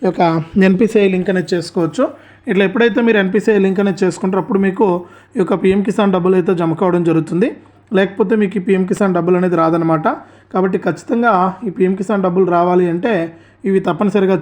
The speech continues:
చేసుకోండి. మరి ఇరవై విడతల డబ్బులు పూర్తయిపోయింది కాబట్టి ఇరవై ఒకటో విడత డబ్బులను అందించేందుకు ప్రభుత్వం అయితే సిద్ధమైపోయింది. మరి ఇరవై ఒకటో విడత కింద మీకు డబ్బులు రావాలి అంటే ఖచ్చితంగా ఇవన్నీ కూడా మీకు అవసరం కాబట్టి ఇవన్నీ, వీటన్నిటిని కూడా మీకు,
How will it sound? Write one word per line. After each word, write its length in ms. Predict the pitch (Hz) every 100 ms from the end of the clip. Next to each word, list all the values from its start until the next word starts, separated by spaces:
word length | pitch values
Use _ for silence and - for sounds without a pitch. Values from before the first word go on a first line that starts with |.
| 180
చేసుకోండి. 540 | 175 - 175 185 339 -
మరి 200 | 190 180
ఇరవై 220 | 175 214
విడతల 300 | 214 202 214
డబ్బులు 260 | 190 185 196
పూర్తయిపోయింది 640 | 190 180 196 185 185 175
కాబట్టి 540 | 170 165 170 196 170 170 - - -
ఇరవై 240 | 185 202 214
ఒకటో 320 | 175 196 226
విడత 240 | 208 196
డబ్బులను 340 | 190 180 196 185
అందించేందుకు 640 | 175 180 196 175 170 190
ప్రభుత్వం 440 | 170 160 165 175 180
అయితే 220 | 170 175
సిద్ధమైపోయింది. 840 | 165 160 170 160 170 165 226 302 - - _
మరి 140 | 196 185
ఇరవై 220 | 190 226
ఒకటో 340 | 202 175 202
విడత 240 | 226 202 190
కింద 160 | 208
మీకు 240 | 202 196 175
డబ్బులు 260 | 170 190
రావాలి 400 | 185 175 175 180
అంటే 420 | 170 170 220 165 - - _ -
ఖచ్చితంగా 720 | 165 226 202 226 226 185 170 - - -
ఇవన్నీ 320 | 185 180 214
కూడా 180 | 208 208
మీకు 260 | 190 175
అవసరం 280 | 170 165 185
కాబట్టి 400 | 180 170 170 180
ఇవన్నీ, 300 | 185 170 185
వీటన్నిటిని 540 | 185 180 170 190 190 202
కూడా 180 | 202
మీకు, 420 | 196 180 208 170